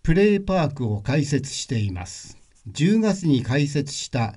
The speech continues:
プレイパークでは、すべての子どもが自由に遊ぶことができます。子どもがやりたい遊びを実現できるよう、プレイリーダーを配置し、アドバイスや見守りを行います。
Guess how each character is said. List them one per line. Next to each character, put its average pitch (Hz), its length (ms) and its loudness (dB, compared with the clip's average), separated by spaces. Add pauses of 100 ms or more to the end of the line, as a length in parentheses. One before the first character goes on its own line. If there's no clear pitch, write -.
(100)
プ 147 100 2
レ 185 120 6
イ 185 100 0
パ 160 200 2
ー 117 40 0
ク 107 140 -6
で 98 100 -2
は、 92 220 -8 (240)
す - 180 -4
べ 233 140 4
て 175 120 0
の 120 140 4
子 123 140 -2
ど 139 100 4
も 135 140 6
が 123 240 -2
自 139 220 -4
由 208 220 4
に 127 100 4
遊 110 300 0
ぶ 160 140 -2
こ 160 120 -6
と 160 100 0
が 104 140 0
で 104 120 -4
き - 140 -4
ま 95 100 -6
す。 - 220 -16 (1160)
子 156 140 2
ど 185 120 6
も 180 140 6
が 156 140 6
や 139 140 6
り 175 140 2
た 160 160 2
い 147 100 2
遊 143 300 0
び 143 160 4
を 123 180 0
実 135 320 -6
現 175 260 2
で 143 140 2
き 147 140 -4
る 113 160 -2
よ 92 420 -8
う、 - 40 -20 (120)
プ 175 100 2
レ 196 200 6
イ 185 40 2
リ 175 220 2
ー - 20 0
ダ 123 180 0
ー - 20 2
を 117 100 0
配 123 200 -2
置 131 80 -6
し、 - 440 -8
ア 165 160 -4
ド 202 100 2
バ 147 160 2
イ 110 100 0
ス 110 180 -8
や 98 200 -4 (120)
見 131 140 2
守 160 320 4
り 151 40 2
を 147 180 4
行 131 140 -4
い 104 220 2
ま 95 160 -10
す。 - 200 -20